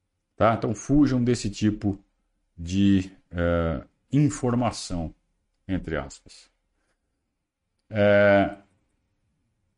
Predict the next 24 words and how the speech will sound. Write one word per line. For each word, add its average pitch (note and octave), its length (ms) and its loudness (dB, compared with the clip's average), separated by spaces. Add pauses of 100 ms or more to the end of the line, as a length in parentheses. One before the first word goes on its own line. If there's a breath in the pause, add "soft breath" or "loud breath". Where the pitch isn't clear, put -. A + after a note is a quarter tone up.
(440)
a B2+ 120 -4
Letícia D#3+ 520 0
tá D3 120 0
falando C#3+ 300 0
assim, G#2+ 260 -2
"A C#3+ 100 2
Leila F#3 340 6
tem F#3+ 220 2
bronca F3+ 340 2
do D#3+ 120 2
André D3+ 280 4
Cury." A#2+ 560 2 (1700)
Cara, C#3+ 480 4 (2000)
ter A#3+ 140 6
bronca G#3 460 4
e F#3 40 4
não G3 220 6
ter G3 160 4
bronca C3+ 760 2
não C#3+ 340 0
pode F#3 340 2
influenciar E3 760 2
na D#3 100 4
negociação, D3 760 -2